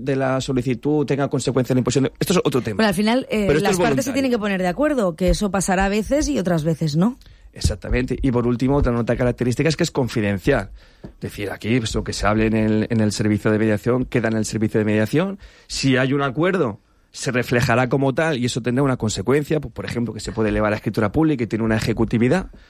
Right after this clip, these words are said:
Speaker 1: Y si no se llega a un acuerdo, pues no se llega a un acuerdo y ya ese documento de "no hay un acuerdo", por lo menos, servirá para sortear el requisito nuevo de procedibilidad que introduce la Ley Orgánica uno barra dos mil veinticinco y, eventualmente, pues,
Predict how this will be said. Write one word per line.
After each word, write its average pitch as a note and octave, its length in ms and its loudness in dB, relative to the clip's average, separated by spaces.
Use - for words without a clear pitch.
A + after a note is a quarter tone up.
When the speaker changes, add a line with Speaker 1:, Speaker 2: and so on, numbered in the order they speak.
Speaker 1:
Y G2+ 100 -12
si - 160 -6
no G2 100 -12
se G#2 160 -10
llega G2+ 180 -8
a G#2 40 -4
un G#2+ 120 -10
acuerdo, B2 380 -4
pues C#3 200 0
no C3 120 4
se - 100 0
llega G#2+ 140 4
a - 20 2
un G2+ 80 4
acuerdo C3 480 2
y C3 80 -2
ya A#2 300 0
ese C3 240 -2
documento C3+ 560 0
de G#2+ 160 0
"no B2+ 160 0
hay C#3+ 120 4
un C#3+ 120 2
acuerdo", D#3+ 420 0
por B2+ 160 0
lo A2 140 0
menos, D#3 400 0
servirá B2+ 520 2
para D#3 360 -2
sortear A#2+ 600 0
el A2+ 360 0
requisito B2 540 0
nuevo C#3 380 2
de G#2+ 100 -2
procedibilidad G#2+ 720 -4
que C3+ 80 -4
introduce B2 340 -2
la A#2+ 100 0
Ley A#2+ 120 2
Orgánica B2 340 0
uno B2 140 2
barra B2+ 160 2
dos B2 100 2
mil C3 80 2
veinticinco B2+ 580 -2
y, B2 100 -2
eventualmente, A#2 720 -2
pues, - 240 -10